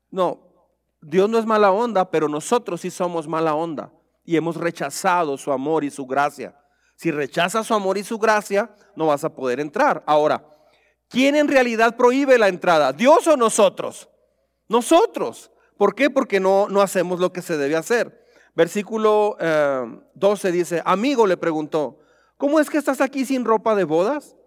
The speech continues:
Pero el hombre no tuvo respuesta, o sea, no supo qué hacer. Entonces el rey dijo a sus asistentes, "Átenlo de pies y manos, arrójenlo a la oscuridad de afuera, donde habrá llanto y rechinar de dientes.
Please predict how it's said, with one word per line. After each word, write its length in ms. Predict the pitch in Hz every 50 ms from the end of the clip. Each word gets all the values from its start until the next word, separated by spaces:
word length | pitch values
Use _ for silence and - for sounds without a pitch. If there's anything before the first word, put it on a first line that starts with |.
| _ _ _ _ _ _ _ _
Pero 180 | - 185 180 180
el 100 | 180 190
hombre 240 | 202 214 226 220
no 140 | 220 220 208
tuvo 280 | 214 226 220 214 214 208
respuesta, 680 | 196 190 180 - - 220 214 202 - - - - - -
o 20 | -
sea, 140 | - 143
no 120 | 160 165 165
supo 280 | - 185 - - 180
qué 80 | - 190
hacer. 340 | 165 147 160 180 151 - _ _ _ _ _ _ _ _ _ _ _ _ _ _ _ _ _ _ _ _
Entonces 460 | - 151 147 - 196 202 196 214 202
el 120 | 214 196
rey 180 | 190 202 202 196
dijo 260 | 196 214 196 - 214
a 40 | 202
sus 200 | 196 196 185 202
asistentes, 720 | 190 185 202 170 - 196 190 175 160 143 135 120 - - _ _ _ _ _ _ _ -
"Átenlo 420 | 156 180 - - 226 233 233 233
de 140 | 226 226 220
pies 320 | 226 226 214 214 202 -
y 40 | 226
manos, 600 | 220 208 175 147 143 151 165 175 - - _ _ _ _ _ _ _ _ _ _ _ _
arrójenlo 560 | 139 135 135 143 180 202 - 233 226 220 214
a 40 | 214
la 60 | 208
oscuridad 460 | 196 - - 190 180 170 165 165 160
de 60 | 175
afuera, 500 | 175 170 - 190 196 185 170 160 170 170 _ _ _ _ -
donde 180 | 135 143 143 139
habrá 200 | 131 135 143 139
llanto 680 | 135 156 165 190 214 220 - - 226 220 220 220 _ _ -
y 80 | 165
rechinar 480 | 143 143 143 139 - 135 135 139 139 127
de 100 | 127 127
dientes. 540 | 117 117 98 95 90 - - - - _